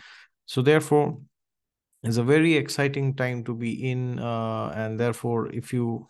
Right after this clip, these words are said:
have not joined any spiritual community nearby you, then please, please, please, my humble request, go and try to join, and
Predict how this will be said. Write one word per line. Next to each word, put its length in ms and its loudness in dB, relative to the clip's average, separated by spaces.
have 300 -2
not 380 2
joined 360 6
any 180 4
spiritual 540 2
community 560 -2
nearby 380 0
you, 260 0
then 380 -4
please, 560 -4
please, 240 -4
please, 460 -4
my 200 2
humble 300 0
request, 440 -4
go 400 0
and 360 -4
try 160 0
to 180 -6
join, 360 0
and 440 -2